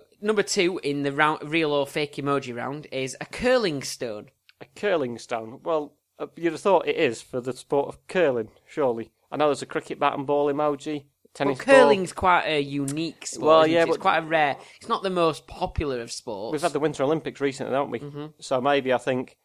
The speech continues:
Speaker 2: obviously remember the Winter Olympics where Kim Jong-un and Theresa May were, um, going, um, doing ski jumping together and all that sort of stuff.
Speaker 1: In our podcast,
Speaker 2: In our
Speaker 1: yeah.
Speaker 2: podcast, yeah. Um, so I think that is a real emoji.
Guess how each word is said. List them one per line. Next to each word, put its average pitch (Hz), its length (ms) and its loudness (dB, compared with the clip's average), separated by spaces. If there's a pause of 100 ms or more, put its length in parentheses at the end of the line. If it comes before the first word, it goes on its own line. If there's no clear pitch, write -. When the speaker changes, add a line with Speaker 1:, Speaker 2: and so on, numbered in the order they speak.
(120)
Speaker 2:
obviously 127 280 -4
remember 123 300 0
the 123 80 -2
Winter 120 260 -2
Olympics 123 380 -4
where 120 120 -2
Kim 120 280 -6
Jong-un 120 340 0
and 117 140 -4
Theresa 120 300 -6
May 120 200 -2
were, 120 280 -2 (280)
um, 117 440 -2
going, 117 500 -2 (300)
um, 117 640 -4 (100)
doing 117 200 -4
ski 123 240 -10
jumping 117 260 -6
together 123 200 0
and 123 100 2
all 123 60 2
that 123 80 -2
sort 123 140 -8
of 113 80 -10
stuff. 127 260 -2
Speaker 1:
In 127 80 -6
our 120 160 -2
podcast, 143 380 -4
Speaker 2:
In 139 80 2
our 127 100 4
Speaker 1:
yeah. 151 80 0
Speaker 2:
podcast, 131 400 0
yeah. 131 600 0
Um, 127 180 -4 (240)
so 165 160 2
I 170 60 6
think 143 220 -4
that 127 140 -4
is 120 120 -6
a 113 80 -8
real 110 180 -4
emoji. 110 460 -8